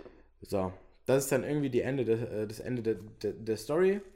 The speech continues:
Ähm, wir kommen dann wieder aus der Geschichte zurück, die Roland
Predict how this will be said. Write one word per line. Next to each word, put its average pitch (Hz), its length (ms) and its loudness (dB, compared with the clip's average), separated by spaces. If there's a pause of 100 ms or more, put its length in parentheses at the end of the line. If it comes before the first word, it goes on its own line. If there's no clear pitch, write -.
(420)
Ähm, 123 520 2 (440)
wir 127 120 2
kommen 170 180 2
dann 156 140 4
wieder 151 260 6
aus 185 260 2
der 156 320 6
Geschichte 165 920 2
zurück, 156 560 2 (140)
die 127 360 -4
Roland 180 800 2